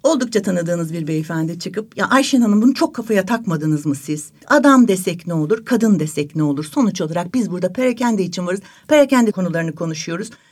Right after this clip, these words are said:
Siz bunu artık abarttınız," dedi. "Benim için," dedi, "fark etmiyor," dedi. "Kadın,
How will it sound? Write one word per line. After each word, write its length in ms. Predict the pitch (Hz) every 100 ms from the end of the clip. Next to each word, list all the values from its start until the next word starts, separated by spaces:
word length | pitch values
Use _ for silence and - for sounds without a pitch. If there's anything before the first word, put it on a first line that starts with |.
| _
Siz 280 | - 330 262
bunu 180 | 294 254
artık 260 | 262 -
abarttınız," 680 | 214 202 233 - 170 160 139
dedi. 260 | 135 127 - - 294
"Benim 220 | 370 339
için," 240 | 294 240
dedi, 140 | 233 240
"fark 380 | - 330 -
etmiyor," 400 | 330 - 185 147
dedi. 200 | 156 160
"Kadın, 360 | - 302 247